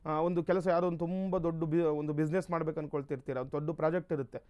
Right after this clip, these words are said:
ಅದಕ್ಕೆ ಶುಭಪ್ರದ ಅಂತ ಹೇಳ್ತಾ ಇದೆ. ಯಶಸ್ಸಿನ, ಅಂದ್ರೆ ಅದರ ನೀವು ಅನುಕೂಲ ಆಗುತ್ತೆ ನಿಮಗೆ ಅಂತ ಕೂಡ ಹೇಳುವಂಥದ್ದು ಕುಂಭರಾಶಿಯವರಿಗೆ. ಇನ್ನು ಕಡೆ ರಾಶಿ ಮೀನರಾಶಿಯವರಿಗೆ ನೋಡಿದಾಗ, ವ್ಯಾಪಾರ ವಹಿವಾಟುಗಳಲ್ಲಿ ಯಶಸ್ಸು ಪಡೆಯುವಂಥದ್ದು. ಮೀನರಾಶಿಯವರು ಕೂಡ ವ್ಯಾಪಾರದಲ್ಲಿ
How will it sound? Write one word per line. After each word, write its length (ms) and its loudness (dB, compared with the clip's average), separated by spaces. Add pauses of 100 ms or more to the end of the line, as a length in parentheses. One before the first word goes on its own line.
(240)
ಅದಕ್ಕೆ 300 -2
ಶುಭಪ್ರದ 540 4
ಅಂತ 200 2
ಹೇಳ್ತಾ 320 0
ಇದೆ. 540 0
ಯಶಸ್ಸಿನ, 440 2
ಅಂದ್ರೆ 200 -2
ಅದರ 280 2
ನೀವು 440 -2
ಅನುಕೂಲ 300 2
ಆಗುತ್ತೆ 340 4
ನಿಮಗೆ 260 -4
ಅಂತ 180 -6
ಕೂಡ 240 -6
ಹೇಳುವಂಥದ್ದು 460 0
ಕುಂಭರಾಶಿಯವರಿಗೆ. 680 -8
ಇನ್ನು 460 -14
ಕಡೆ 220 8
ರಾಶಿ 220 2
ಮೀನರಾಶಿಯವರಿಗೆ 640 4
ನೋಡಿದಾಗ, 300 2
ವ್ಯಾಪಾರ 360 6
ವಹಿವಾಟುಗಳಲ್ಲಿ 640 4
ಯಶಸ್ಸು 440 -2 (300)
ಪಡೆಯುವಂಥದ್ದು. 460 -2
ಮೀನರಾಶಿಯವರು 560 -2
ಕೂಡ 120 -4
ವ್ಯಾಪಾರದಲ್ಲಿ 680 -2